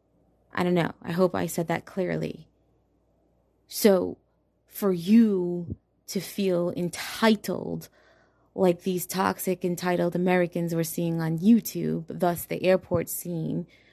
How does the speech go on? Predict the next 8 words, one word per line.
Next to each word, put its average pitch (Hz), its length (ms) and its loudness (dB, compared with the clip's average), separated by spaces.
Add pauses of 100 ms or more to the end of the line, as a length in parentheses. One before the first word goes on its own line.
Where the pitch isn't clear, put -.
(2500)
thus 175 260 4
the 175 140 2
lady 180 680 2
getting 175 300 -2
removed 180 500 0
from 175 180 -2
a 160 80 0
restaurant 165 840 -2